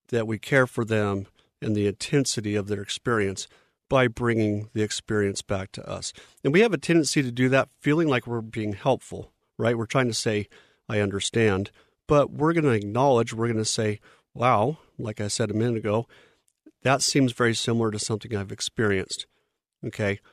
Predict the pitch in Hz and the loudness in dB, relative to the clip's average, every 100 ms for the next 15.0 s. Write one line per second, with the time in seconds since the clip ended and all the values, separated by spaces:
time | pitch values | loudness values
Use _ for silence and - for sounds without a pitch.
0 | - 120 165 160 120 - 110 - 101 98 | -4 0 2 0 -2 -2 -4 0 -2 -2
1 | 110 101 101 101 110 110 - 107 - 104 | -6 -2 0 0 -2 -6 -2 -4 -2 -4
2 | 101 104 98 101 104 - 107 104 104 - | -2 -2 -2 -2 -6 -4 -2 0 -2 -8
3 | - _ _ 139 214 359 - 180 143 127 | -20 _ _ 6 6 6 6 6 6 6
4 | 123 139 139 143 131 113 127 127 117 117 | 6 6 6 4 2 2 0 2 2 2
5 | 120 113 113 - 107 131 - - - _ | 2 -2 -6 -2 2 2 0 -6 -20 _
6 | _ _ _ _ _ - 151 - 127 - | _ _ _ _ _ -2 -2 0 -2 -2
7 | - 147 - - - _ _ _ _ _ | 2 2 2 -8 -20 _ _ _ _ _
8 | _ _ _ - - - 120 135 - _ | _ _ _ -20 -10 -2 0 0 -4 _
9 | _ _ - 123 135 131 175 247 - 131 | _ _ -6 2 4 4 4 2 4 4
10 | 117 160 185 _ _ _ _ _ _ _ | 4 2 -2 _ _ _ _ _ _ _
11 | - 120 120 156 _ - 135 131 175 202 | -6 0 2 0 _ -12 0 4 4 2
12 | 151 147 147 143 - 123 127 131 120 135 | 4 4 4 0 -2 0 0 0 0 2
13 | 165 175 120 113 127 131 - 202 240 185 | 4 4 2 0 -2 -4 -2 0 0 -2
14 | - - 139 110 - - - 139 107 95 | -4 0 2 0 -4 -12 0 2 2 -2